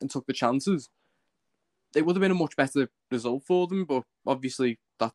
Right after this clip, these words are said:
that's not what happened, and Bayern eventually won a penalty,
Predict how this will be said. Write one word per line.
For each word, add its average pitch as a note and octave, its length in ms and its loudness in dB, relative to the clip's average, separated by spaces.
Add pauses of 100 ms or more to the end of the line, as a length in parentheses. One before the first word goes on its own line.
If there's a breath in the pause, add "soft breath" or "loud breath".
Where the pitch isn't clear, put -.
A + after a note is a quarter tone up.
that's - 440 -6
not B2+ 140 -2
what A2 100 2
happened, C#3 420 -2
and A2 220 -6 (640 soft breath)
Bayern B2 220 6
eventually B2 380 -6
won B2 140 -8
a - 20 -16
penalty, D3 560 -6